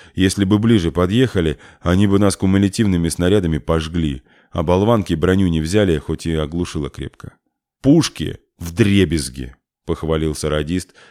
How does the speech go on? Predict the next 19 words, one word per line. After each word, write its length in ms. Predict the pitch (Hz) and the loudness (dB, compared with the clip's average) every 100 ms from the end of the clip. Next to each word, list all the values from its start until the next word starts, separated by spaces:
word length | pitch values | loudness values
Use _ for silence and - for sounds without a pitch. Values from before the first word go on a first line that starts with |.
| _ | _
который 320 | 87 82 80 | -4 0 -2
тоже 300 | 87 85 78 | 0 -2 -2
вылез 300 | 69 73 71 | -4 -6 -6
покурить. 580 | - - 73 71 - _ _ _ _ _ | -12 -10 -10 -10 -14 _ _ _ _ _
«И 200 | 95 101 | 2 2
семь 300 | - 110 104 | 4 2 4
мертвяков! 840 | 101 101 95 98 - 80 - - _ _ _ - | 2 2 2 -2 0 -2 -2 -12 _ _ _ -6
Некоторых 600 | 87 113 110 98 78 - _ _ | 0 0 0 -2 -4 -8 _ _
по 100 | 98 | -6
кускам 560 | - 104 - - 85 73 | -4 -6 -4 -2 -2 -4
раскидало». 720 | 71 - 73 71 - - - _ _ _ _ _ _ _ | -8 -10 -10 -10 -10 -12 -20 _ _ _ _ _ _ _
Петр 340 | - 98 101 95 | 0 0 2 -2
Тырсин 440 | - 107 - 95 | 0 0 0 -6
служил 340 | - 90 92 87 | -4 -4 -2 -2
в 120 | 95 | 0
армии 260 | 104 90 | 0 -2
с 100 | 73 | -6
начала 360 | 78 78 90 85 | -8 -6 -4 -4
тридцатых 640 | - 78 - 98 - - | -6 -8 -4 -4 -4 -14